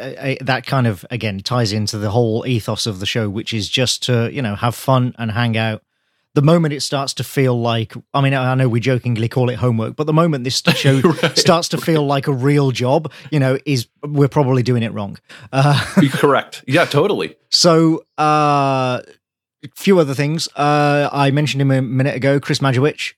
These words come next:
Speaker 1: new patron. Thank you very much. He also, uh, wrote in. Remember last time in the Entombed episode, I was saying that it was the review in Kerrang that got me to, uh, pick up the album, that encouraged me to pick up the album. And I couldn't remember who'd written it.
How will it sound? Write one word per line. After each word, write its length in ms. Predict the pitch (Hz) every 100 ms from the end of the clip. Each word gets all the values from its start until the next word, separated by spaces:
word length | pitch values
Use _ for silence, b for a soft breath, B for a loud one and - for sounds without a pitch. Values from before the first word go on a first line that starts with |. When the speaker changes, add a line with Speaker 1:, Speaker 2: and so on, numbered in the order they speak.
| -
Speaker 1:
new 180 | 123
patron. 340 | 123 123 131 139
Thank 200 | 123 117
you 40 |
very 140 | 120 117
much. 260 | 135 -
He 220 | - 160 185
also, 680 | 170 175 - 131 123 139
uh, 240 | 123 123 120
wrote 320 | 120 135 127
in. 260 | 120 110 127 _ _ _ _
Remember 400 | 135 160 160 156
last 340 | 127 139 139 -
time 300 | 143 131 127
in 200 | - 120
the 100 | 123
Entombed 340 | 113 139 131
episode, 400 | 120 110 123 113
I 160 | 123 127
was 220 | 127 120
saying 540 | - 127 117 113 113 107 - _ -
that 260 | 113 117
it 100 | 123
was 140 | 120 110
the 100 | 117
review 280 | 113 123 131
in 100 | 117
Kerrang 440 | 120 135 123 104 -
that 120 | 113
got 140 | 135 123
me 160 | 123 113
to, 440 | - 113 110 104 - _ _ _ -
uh, 420 | 113 113 113 110
pick 220 | - 135
up 100 | 127
the 80 | 120
album, 260 | 123 113 107
that 100 | 101
encouraged 240 | 101 110
me 60 | 110
to 80 | -
pick 120 | 107
up 60 |
the 60 | 120
album. 180 | 123 107 B -
And 80 |
I 120 | 143 151
couldn't 200 | 170 135
remember 360 | 143 135 120
who'd 300 | 120 123 110
written 280 | 117 156 135
it. 320 | 135 123 -